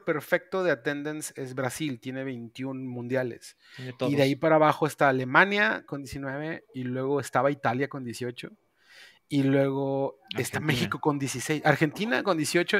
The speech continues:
Speaker 1: y está México con dieciséis, o sea, está entre el top cinco de quienes van, han ido más a más mundiales, ¿no?
Speaker 2: Y México
Speaker 1: No hemos
Speaker 2: es el
Speaker 1: valido
Speaker 2: número
Speaker 1: madre
Speaker 2: uno
Speaker 1: ninguno, güey, ¿no?
Speaker 2: en
Speaker 1: Pero
Speaker 2: países que ha ido a más mundiales y no llega al quinto partido.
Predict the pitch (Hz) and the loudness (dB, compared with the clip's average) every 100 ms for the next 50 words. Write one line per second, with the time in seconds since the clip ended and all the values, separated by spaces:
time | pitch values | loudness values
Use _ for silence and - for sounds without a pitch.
0 | 147 135 156 160 165 190 175 160 143 127 | -2 -4 -2 -2 -2 -4 -4 -6 -6 -6
1 | 117 156 156 131 - 123 - - - - | -2 0 0 -4 0 -2 -2 -20 -18 -18
2 | - 139 - 165 202 180 143 175 - - | -4 2 6 6 8 6 6 2 2 2
3 | 180 165 180 165 160 160 160 165 156 147 | 0 2 2 4 2 2 2 0 0 -2
4 | 151 151 156 143 147 - 127 143 147 143 | 0 0 4 4 4 -4 -4 -4 -4 -2
5 | 139 160 139 - - _ _ _ 151 139 | 4 4 2 -8 -20 _ _ _ 8 10
6 | 139 135 175 202 190 196 196 202 190 190 | 10 10 10 8 12 12 12 12 12 12
7 | 196 - 135 131 175 190 151 104 101 - | 8 6 2 2 6 6 4 -4 -14 -18
8 | 131 127 117 113 107 117 117 151 127 - | -2 2 2 0 0 2 4 4 4 2
9 | 117 117 120 117 - 117 110 110 113 120 | 2 2 2 -2 -2 -4 0 0 0 -4
10 | - 110 107 104 104 101 98 - 95 101 | -4 -8 -6 -4 -2 -2 -4 -6 -10 -10
11 | - 101 143 135 | -14 -14 -14 -18